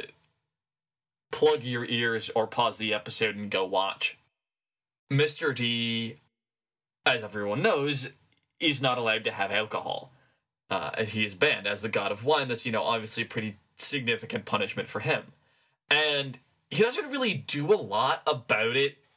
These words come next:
in the show, aside from, like, attempt to drink. But, or in the books, sorry. In the show, one of the first things he does when he meets Percy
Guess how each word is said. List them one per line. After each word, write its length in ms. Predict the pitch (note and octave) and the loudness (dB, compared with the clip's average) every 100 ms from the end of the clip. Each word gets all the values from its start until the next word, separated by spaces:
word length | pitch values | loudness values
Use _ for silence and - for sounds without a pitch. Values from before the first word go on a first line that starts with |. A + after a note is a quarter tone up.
| _ _ | _ _
in 880 | C3 B2 B2 A#2 A#2 A2+ A2+ A2 G#2+ | 0 2 0 0 0 0 0 0 0
the 120 | A#2 | -2
show, 400 | A2 - A2+ B2 | 0 0 2 0
aside 360 | B2+ - G#2+ G#2+ | 0 0 0 0
from, 200 | A#2+ A2 | 0 0
like, 300 | G#2+ G#2+ - | 0 0 0
attempt 540 | A#2 A2 A2+ G#2+ - | -2 0 -2 -2 -4
to 100 | - | -2
drink. 520 | G#2+ - G2 B2 - - _ _ _ _ _ _ _ _ _ - A#2 | -2 0 -2 -2 -4 -12 _ _ _ _ _ _ _ _ _ -10 2
But, 340 | D#3 D3+ D3+ - _ - | 4 4 0 -6 _ 2
or 60 | |
in 220 | D#3+ F3 E3 | 4 2 -2
the 80 | |
books, 340 | C3 A2+ - - - | -2 -2 -2 -2 -2
sorry. 300 | A2+ G2+ - _ _ | -2 -6 -10 _ _
In 220 | F#3+ A3 | 2 2
the 120 | D#3+ C3+ | 0 -2
show, 600 | - - B3+ D#3+ B2+ A#2 _ | 0 2 2 2 0 -8 _
one 160 | - G#3+ | 2 2
of 60 | G3 | 2
the 80 | |
first 420 | B2 - B2+ C3+ - | -2 -2 -2 -2 0
things 240 | D3 B2+ | -2 -2
he 100 | C3 | -4
does 300 | A2 G#2+ A2+ | 0 0 0
when 100 | A2+ | -4
he 140 | G#2+ | -2
meets 260 | A2+ A2 - | -2 -2 -4
Percy 560 | - A2 G#2+ C3+ B2+ | -6 -4 -2 -2 -4